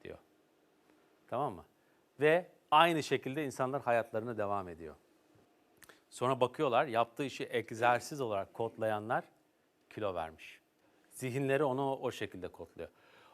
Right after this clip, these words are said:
Bu ara, çok ünlü bir araştırma vardır. Bin dokuz yüz, işte, ellilerde, altmışlarda yapılmış. Bir grup öğretmene diyorlar ki, "Öğrencilere," diyorlar, "I Q testi yaptık. En iyi öğrencileri size veriyoruz.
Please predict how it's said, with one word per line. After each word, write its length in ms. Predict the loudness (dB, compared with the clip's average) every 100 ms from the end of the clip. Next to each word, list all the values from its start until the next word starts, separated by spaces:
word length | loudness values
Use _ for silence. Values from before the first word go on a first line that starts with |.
| -20 _ 2
Bu 100 | 6
ara, 240 | 6 4 -6 -20 -16 -18 -18 _ _
çok 240 | 2 2 4
ünlü 180 | 0 4
bir 60 |
araştırma 540 | 6 6 4 -4 -2 4
vardır. 460 | 4 4 -4 -8 -20 -10
Bin 140 | -6
dokuz 360 | -6 -4 -8 -6
yüz, 380 | -10 -10 -14 -16
işte, 380 | -16 -6 -6 -6 -14 -10
ellilerde, 500 | -6 -4 2 2 2
altmışlarda 560 | -2 -4 -4 -2 0 -2
yapılmış. 600 | -4 -4 -8 -8 -12 -18 _ _ _ _ _ -10
Bir 100 | -2
grup 200 | 0 4
öğretmene 540 | 4 4 2 -2 -4
diyorlar 400 | -2 0 0 -2
ki, 200 | -6 -8 -10 _ _ _ -20 -20 _ _ _ _ _ _ _ _ _ -4
"Öğrencilere," 840 | 0 2 2 -2 -2 0 2 0
diyorlar, 360 | 0 2 2 2
"I 60 |
Q 140 | -2 -8
testi 340 | -8 -10 -8
yaptık. 500 | -8 -8 -12 -14 -18 _ _ _ _ _ _ _ _ _ _ _ -6
En 100 | -2
iyi 140 | 0
öğrencileri 500 | 2 0 -2 -2 -4
size 240 | -4 -4 -2
veriyoruz. 540 | -4 -8 -14 -20 -20